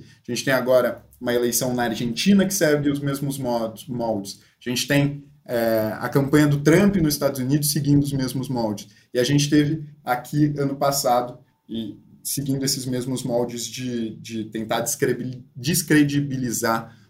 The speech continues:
o sistema eleitoral. Se a gente conseguir, a nível internacional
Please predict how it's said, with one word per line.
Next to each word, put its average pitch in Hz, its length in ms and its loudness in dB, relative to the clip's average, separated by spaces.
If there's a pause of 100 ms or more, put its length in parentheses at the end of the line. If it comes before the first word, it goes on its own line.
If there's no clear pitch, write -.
(160)
o 123 320 -4
sistema 117 480 -4
eleitoral. 120 640 -4 (500)
Se - 140 4
a - 20 6
gente 190 220 4
conseguir, 151 760 2 (240)
a 127 140 -2
nível 135 600 2
internacional 147 1300 4